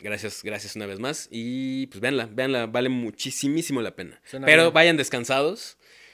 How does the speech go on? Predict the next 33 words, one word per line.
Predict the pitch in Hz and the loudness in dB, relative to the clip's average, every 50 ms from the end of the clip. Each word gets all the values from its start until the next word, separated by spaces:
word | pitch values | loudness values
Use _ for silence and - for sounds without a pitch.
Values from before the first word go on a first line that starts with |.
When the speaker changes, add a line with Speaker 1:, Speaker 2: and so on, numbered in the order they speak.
| _ _ - | _ _ -18
Speaker 1:
eh, | - - 90 95 87 - | -14 -10 -10 -10 -8 -6
para | - 107 101 98 98 | -4 -4 -4 -4 -6
que | - - 110 104 | -6 -4 -2 -2
Speaker 2:
Pues | 101 | 0
es | 107 | 0
que | 107 | 2
Speaker 1:
aguanten | 117 120 120 - 123 123 | 0 2 2 2 0 2
Speaker 2:
son | 110 226 233 226 214 202 196 | 2 2 2 2 2 0 -2
Speaker 1:
las | 190 165 | -2 -2
Speaker 2:
casi | 185 185 - 202 180 | -2 -4 -4 -6 -8
tres | 165 180 175 175 - - | -8 -8 -6 -6 -6 -6
horas, | 165 160 180 190 180 160 127 120 | -6 -6 -6 -6 -6 -6 -8 -8
Speaker 1:
Sí, | 101 - 98 101 104 107 110 113 | -8 -8 -6 -4 -2 -2 -2 -2
Speaker 2:
¿no? | 113 | -2
Speaker 1:
sí, | 110 | -2
Speaker 2:
Y | 107 | -4
aquí | - 101 104 | -4 -2 -2
Speaker 1:
sí, | 95 | -2
Speaker 2:
no | - 185 | 0 0
hay | 135 | 0
Speaker 1:
sin | 123 127 | 2 2
Speaker 2:
intermedio. | 123 127 131 127 123 127 131 139 143 165 175 165 156 | 0 2 2 2 4 6 6 6 8 8 8 8 8
Speaker 1:
intermedio, | 147 | 8
<laughs> | 165 147 127 139 143 135 | 8 6 4 2 0 0
exacto, | - - 120 113 | 0 -4 -6 -6
sin | 113 120 117 117 | -6 -6 -6 -6
intermedio. | 113 107 117 113 110 113 117 120 120 | -6 -4 -4 -4 -4 -4 -4 -2 0
Speaker 2:
Güey, | 117 - 180 | 2 4 4
ahora | 185 202 226 247 | 4 4 4 4
Da | 233 196 160 | 4 4 2
Brutalis | 156 170 175 175 190 180 165 156 139 | 2 0 -2 -2 -2 -2 -2 -4 -2
ya | 151 151 156 156 | 0 0 0 0
me, | 160 165 165 170 170 160 156 151 143 143 139 131 123 123 120 | 0 -2 0 0 0 0 0 0 0 0 -2 -2 -4 -6 -10